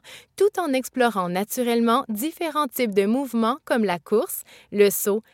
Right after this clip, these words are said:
l'escalade et la construction sans qu'on le leur demande. Grimper ou se tenir en équilibre sur des bûches, ramasser des roches ou sauter dans des flaques d'eau sont des exemples de jeux actifs à l'extérieur.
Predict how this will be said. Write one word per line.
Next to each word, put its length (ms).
l'escalade 720
et 120
la 140
construction 840
sans 280
qu'on 160
le 160
leur 200
demande. 580
Grimper 720
ou 140
se 120
tenir 420
en 120
équilibre 640
sur 240
des 160
bûches, 380
ramasser 600
des 180
roches 360
ou 120
sauter 480
dans 160
des 140
flaques 360
d'eau 180
sont 220
des 280
exemples 500
de 140
jeux 200
actifs 440
à 80
l'extérieur. 840